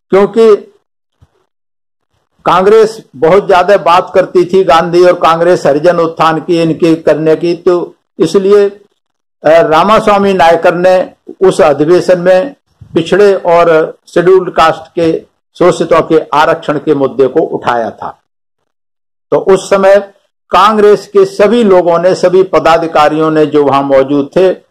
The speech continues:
बहुत तीव्र विरोध किया था और इतना विरोध किया था कि पेरियार रामास्वामी नायकर को वो अधिवेशन बीच में छोड़ करके जाना पड़ा था। तो पेरियार रामास्वामी नायकर ने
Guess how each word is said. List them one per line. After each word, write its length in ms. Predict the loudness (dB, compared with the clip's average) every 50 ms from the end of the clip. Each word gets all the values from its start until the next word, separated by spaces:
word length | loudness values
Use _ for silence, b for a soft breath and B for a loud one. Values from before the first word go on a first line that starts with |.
| _ _ -2
बहुत 340 | 0 0 0 0 -2 -10 _
तीव्र 320 | -4 -4 -2 0 -2 -2
विरोध 400 | -2 -2 0 0 0 -2 -2 -6
किया 240 | _ 0 0 0 0
था 460 | 0 0 0 0 0 -2 -6 -18 _ _ _
और 180 | -2 -2 -2 0 -4
इतना 300 | -6 -4 -2 0 0 0
विरोध 420 | 2 2 2 2 2 0 -4 -8
किया 240 | -4 0 0 0 0
था 400 | 0 0 -2 -2 -2 -4 -10 _ _ _ _ _ _
कि 80 | -6 -6
पेरियार 500 | -4 0 0 0 2 2 2 2 2 2
रामास्वामी 680 | 0 0 0 2 0 -2 0 0 -2 -2 0 -2 -2
नायकर 420 | 0 0 0 0 0 0 -2 -4
को 260 | -2 0 0 2 2 2
वो 220 | 0 -2 -4 -4
अधिवेशन 540 | -2 -4 -4 -2 0 0 0 0 0 -2 -4
बीच 420 | -4 -6 -6 -4 -4 -4 -4 -6
में 140 | -4 -4 -4
छोड़ 260 | -4 -2 -2 -2 -2
करके 440 | -2 -4 -6 -6 -4 -4 -4 -4 -2
जाना 260 | -2 -2 -2 -2 -4
पड़ा 260 | -6 -8 -12 -12 -12
था। 180 | -20 _ _ -20 -20 _ _ _ _ _ _ _ _ _ _ _ _ _ _ _ _ _ _ _ _ _
तो 200 | 2 4 4 2
पेरियार 480 | 2 0 0 0 0 2 2 2 2 2
रामास्वामी 680 | 2 0 0 2 2 0 0 2 0 0 0 -2 -4 -2
नायकर 400 | 0 0 0 0 0 -2 -4 -2
ने 260 | 0 0 0 0